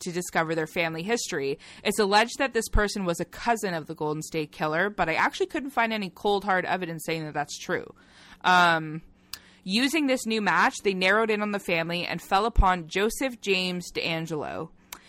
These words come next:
Joseph James DeAngelo, which I had to say twice for some reason, was born in New York on November eighth, nineteen forty-five.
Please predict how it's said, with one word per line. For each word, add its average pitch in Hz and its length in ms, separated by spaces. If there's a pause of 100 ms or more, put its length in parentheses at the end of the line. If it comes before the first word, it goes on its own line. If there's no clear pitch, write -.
(220)
Joseph 277 380 (140)
James 208 380
DeAngelo, 190 840
which 190 120
I 147 80
had 185 200
to - 80
say 151 120
twice 240 320
for 165 120
some 143 200
reason, 165 380 (240)
was 202 140
born 233 280
in 285 120
New 277 80
York 180 400
on 180 120
November 190 460
eighth, 175 320
nineteen 185 440
forty-five. 156 840